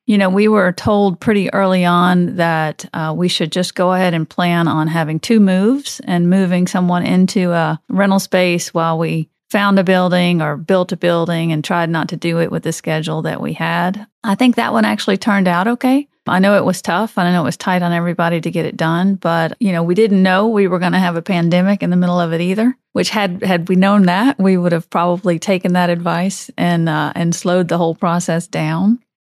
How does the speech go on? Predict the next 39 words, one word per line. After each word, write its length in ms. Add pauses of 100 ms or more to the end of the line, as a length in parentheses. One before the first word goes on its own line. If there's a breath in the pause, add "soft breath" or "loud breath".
Because 280
we 100
didn't 220
know 140
that, 220
we 100
just 200
moved 300 (120)
forward. 420
And, 340
you 180
know, 100
the 80
pandemic 500
in 100
some 180
ways 220
has 140
helped 400
us 180
because 360
we've 160
kinda 220
had 160
a 60
year 420
here 460 (340)
where 180
we 100
haven't 420
occupied 540
the 80
building. 460
So 260
we 300
have 320
been 140
able 460
to 580